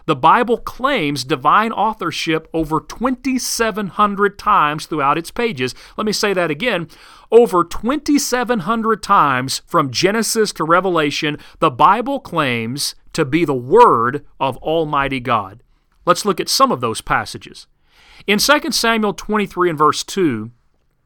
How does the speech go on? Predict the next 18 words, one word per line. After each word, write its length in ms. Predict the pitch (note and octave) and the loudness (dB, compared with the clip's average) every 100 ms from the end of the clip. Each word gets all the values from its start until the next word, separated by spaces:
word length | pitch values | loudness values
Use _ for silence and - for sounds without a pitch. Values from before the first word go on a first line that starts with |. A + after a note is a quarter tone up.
| _ _ B2 | _ _ -2
David 340 | F3+ G#3+ F#3 | 2 4 4
wrote 240 | F3 E3 | 4 2
this, 420 | C#3+ G#2+ - - - _ _ _ _ _ | -2 -4 -6 -12 -16 _ _ _ _ _
"The 140 | E3+ E3 | 4 4
Spirit 520 | - - B3 D4 B3+ | 2 -2 -2 -2 -2
of 100 | F#3 | -2
the 80 | F#3 | 0
Lord 380 | F#3 C#3+ A#2+ | 2 2 0
spake 380 | - - E3 E3+ | -2 -4 -4 0
by 220 | F3 E3+ | 0 2
me, 440 | D#3 D#3 F3+ G3 A3 _ _ - | 0 -4 -6 -8 -12 _ _ -6
and 220 | C3+ C3 | -2 0
his 300 | A#2+ G#3 A#3 | 6 4 4
word 440 | E3 E3 D3 C3+ B2 | -4 2 4 4 0
was 160 | A2+ | -4
in 120 | A#2 A2 | -4 0
my 220 | A#2+ B2 | 0 0
tongue." 420 | - A2+ G2 | -4 -6 -8